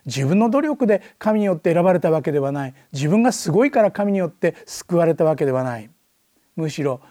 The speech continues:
神の恵みが私のようなものを、憐れみ、私のようなもののところに神の恵みが届いたので、今の私があるのだということなんですね。それをよくよく考えながら、神に愛され、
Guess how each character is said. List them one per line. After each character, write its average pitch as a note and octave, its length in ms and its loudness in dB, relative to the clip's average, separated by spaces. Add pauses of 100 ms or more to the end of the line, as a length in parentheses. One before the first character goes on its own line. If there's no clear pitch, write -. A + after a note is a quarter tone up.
(140)
神 D3 280 -2
の C3+ 60 -2
恵 C#3 200 -2
み F#3+ 260 0
が G3+ 240 -2 (240)
私 C#3 360 -6
の D#3 120 -2
よ D#3+ 140 0
う - 20 -4
な D3+ 100 -4
も D#3 120 -6
の G#3 120 -2
を、 F3+ 260 -2 (180)
憐 D#3 240 2
れ A3 120 4
み、 G#3 100 4
私 E3 320 -2
の G3 120 0
よ A3 120 0
う - 20 0
な F#3+ 100 0
も F3+ 120 -2
の F#3 80 -2
の F3+ 60 -4
と G#3 100 -8
こ G#3 120 0
ろ A3+ 80 4
に G3+ 160 0 (240)
神 F#3+ 220 2
の D3+ 60 2
恵 D#3 160 2
み G3 160 2
が G#3+ 100 2
届 D#4+ 300 -2
い C#4 40 -4
た D#4 140 -2
の E4 100 0
で、 D#3+ 240 -2 (380)
今 D3+ 200 0
の C3+ 120 -2
私 C3+ 320 -6
が F#3+ 120 2
あ G3+ 60 2
る G3 60 -2
の G3 100 -2
だ A3+ 220 -2 (600)
と D3 120 -4
い B2+ 80 -2
う A#2 60 -4
こ B2+ 100 -8
と B2 120 -8
な A2+ 120 -8
ん G#2+ 60 -10
で G#2+ 100 -12
す - 100 -12
ね。 C3 320 -6 (520)
そ - 160 -2
れ F3 120 4
を G3+ 200 4 (160)
よ C3 180 -2
く F3 140 0
よ A3+ 120 4
く A#3 140 -8
考 G3 300 0
え F3+ 100 -2
な E3+ 140 -4
が C#3+ 100 -4
ら、 A2+ 200 -10 (320)
神 C#3+ 220 -2
に B2+ 80 -2
愛 C3+ 200 -2
さ F#3 160 0
れ、 D#3 180 0